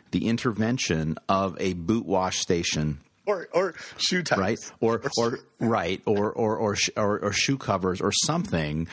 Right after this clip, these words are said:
Speaker 2: All right, fair
Speaker 1: Th-,
Speaker 2: enough.
Speaker 1: this w-, this would <laughs> give me the information that I needed to say, "Okay, that intervention is gonna be controlling this level of risk." So, so the, the data in the article are useful.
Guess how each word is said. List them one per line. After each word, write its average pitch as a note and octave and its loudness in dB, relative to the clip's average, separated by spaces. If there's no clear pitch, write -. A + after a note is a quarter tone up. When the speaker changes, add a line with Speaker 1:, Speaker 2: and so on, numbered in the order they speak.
Speaker 2:
All E3 2
right, C#3 -4
fair F3 2
Speaker 1:
Th-, E3 0
Speaker 2:
enough. C3 -4
Speaker 1:
this D3+ 0
w-, C3 -2
this D3+ 0
would C3+ -2
<laughs> A#2 2
give C#3+ -2
me F#2+ 0
the A#2+ 2
information B2 0
that A2 4
I G#2+ 0
needed A2 0
to B2+ 4
say, A2+ 0
"Okay, A2+ 0
that A#2 0
intervention C#3 0
is A2+ 2
gonna A2 2
be G#2 0
controlling G#2 0
this G2 2
level D#2+ 0
of D2 -2
risk." D#2+ 0
So, F#2 2
so A#2 2
the, G#2+ 2
the A2 2
data D3+ 0
in D3+ 2
the D3 0
article B2 0
are G#2+ 0
useful. B2+ -2